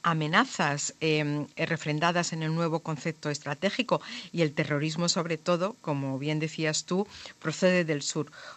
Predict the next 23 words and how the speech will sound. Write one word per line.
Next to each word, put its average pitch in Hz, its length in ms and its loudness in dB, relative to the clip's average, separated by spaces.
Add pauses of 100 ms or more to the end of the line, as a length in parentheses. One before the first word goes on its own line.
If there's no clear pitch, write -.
Por 156 140 -2
lo 160 120 0
tanto, 175 440 4
decir 165 380 0
a 165 80 4
nuestros 165 380 -2
oyentes 160 460 -2
que, 151 360 0 (120)
que 165 220 0
esta 196 340 2
es 175 140 4
una 160 220 -2
prioridad 156 500 -2
para, 147 400 0
para 151 220 0
la 147 100 0
Alianza 151 360 -2
Atlántica, 160 580 -2
para 147 240 -2
todos 170 260 -2
los 160 160 -6
países 156 380 -2
miembros, 156 440 -2